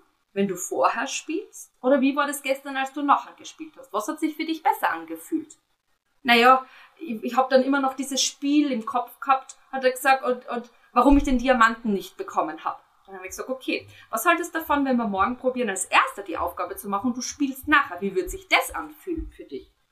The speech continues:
„Ja, weiß ich nicht.“ Sag ich, „Ja, dann probieren wir's aus, oder? Es wär toll, wenn wir jeden Tag was Neues ausprobieren.“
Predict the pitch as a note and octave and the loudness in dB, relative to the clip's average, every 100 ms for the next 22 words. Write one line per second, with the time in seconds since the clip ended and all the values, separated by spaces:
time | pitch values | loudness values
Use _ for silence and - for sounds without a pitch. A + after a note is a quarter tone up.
0 | _ - C#4+ D#4 D#4+ F#4+ D#4+ D#4+ F3+ F3 | _ 2 6 6 6 -2 -8 -14 -10 -8
1 | F3 - F#3 F#3 E3 E3 - C5+ - C#4 | -10 -8 -6 -4 -4 0 4 4 0 -4
2 | G#4+ - _ - G3 G3 G#3+ F#3+ G#3+ A3+ | -6 -8 _ -2 -2 0 -2 0 4 4
3 | A3+ G#3+ G#3 G#3 G#3 F#3+ F#3+ E4 F#4+ - | 4 -2 -2 -4 -4 -6 2 4 4 2
4 | E3+ E3+ - - D#3 | -6 -10 -14 -14 -14